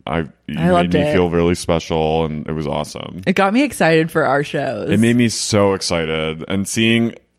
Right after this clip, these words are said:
Speaker 1: pros like Ronnie and Ben, how they handle it,
Speaker 2: Mm-hmm.
Speaker 1: Ronnie and Ben, it was, like, just, it made me more excited to,
Speaker 2: Yeah,
Speaker 1: to, like, get
Speaker 2: to
Speaker 1: out
Speaker 2: take the
Speaker 1: there.
Speaker 2: stage.
Speaker 1: To take the stage.
Speaker 2: To take charge of the stage.
Speaker 1: And,
Speaker 2: To
Speaker 1: and
Speaker 2: return to the stage.
Speaker 1: to return to the
Speaker 2: My
Speaker 1: lights.
Speaker 2: one love.
Speaker 1: Behind the curtain.
Speaker 2: The theater.
Speaker 1: The theater.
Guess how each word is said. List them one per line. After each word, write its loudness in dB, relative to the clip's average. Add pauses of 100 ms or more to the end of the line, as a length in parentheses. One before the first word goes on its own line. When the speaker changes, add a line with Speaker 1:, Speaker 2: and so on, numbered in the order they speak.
(100)
Speaker 1:
pros 2
like 2 (140)
Ronnie 0
and -2
Ben, 2 (120)
how 0
they 2
handle 2 (200)
it, -4
Speaker 2:
Mm-hmm. 4
Speaker 1:
Ronnie 4
and 2
Ben, 2
it -2
was, -2
like, 0
just, -12
it -6
made -2
me -2
more -4
excited -8
to, -8
Speaker 2:
Yeah, 2
Speaker 1:
to, -4
like, -4
get 0
Speaker 2:
to 2
Speaker 1:
out 0
Speaker 2:
take 2
the 0
Speaker 1:
there. 2
Speaker 2:
stage. 0
Speaker 1:
To -2
take -2
the -6
stage. 2
Speaker 2:
To 2
take 0
charge 2
of -2
the 0
stage. 0
Speaker 1:
And, 2
Speaker 2:
To -4
Speaker 1:
and 2
Speaker 2:
return -2
to -14
the -6
stage. -4
Speaker 1:
to 2
return 4
to -2
the 4
Speaker 2:
My 4
Speaker 1:
lights. 0
Speaker 2:
one 2
love. -2
Speaker 1:
Behind 0
the -2
curtain. -2
Speaker 2:
The -14
theater. -4
Speaker 1:
The 0
theater. 0